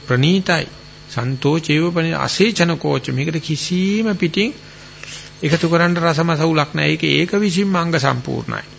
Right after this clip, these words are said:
අසේචන සුකෝච විහාරෝච. මේ සුඛ විහරණය, මේ භාවනාවෙන් තොරව මිනිස්සු මේ පොහසත් කියලා, සැප කියලා මොනවද මේ ලබලා තියෙන්නේ? මේ කිසිම, අ, මේ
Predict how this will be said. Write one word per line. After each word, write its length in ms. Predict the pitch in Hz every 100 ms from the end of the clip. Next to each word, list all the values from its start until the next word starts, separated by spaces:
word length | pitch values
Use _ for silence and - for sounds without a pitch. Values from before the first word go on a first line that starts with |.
| - - - - - - - - -
අසේචන 480 | 131 160 156 147 131
සුකෝච 420 | 147 - 190 185
විහාරෝච. 580 | 175 165 151 147 135 123 117 117
මේ 260 | 139 185
සුඛ 260 | 190 202 -
විහරණය, 520 | 220 180 147 123 104 85 - - - - - - - -
මේ 280 | 123 131 180
භාවනාවෙන් 800 | 160 135 180 196 196 190 190 170
තොරව 320 | 170 175 175 127 - -
මිනිස්සු 580 | 139 156 160 - 170
මේ 200 | 165 165 160
පොහසත් 560 | - 160 160 156 -
කියලා, 360 | - 135 123 - - - - -
සැප 320 | - 147 151 175
කියලා 460 | - 170 143 127 -
මොනවද 400 | 151 165 208 208
මේ 160 | 185 180
ලබලා 300 | 156 139 131
තියෙන්නේ? 340 | 123 110 - - - - - -
මේ 180 | 156 160
කිසිම, 760 | - 143 - 180 196 214 208 196
අ, 1200 | 160 135 - - - - - 139 131 127 123 120
මේ 500 | 127 123 120 113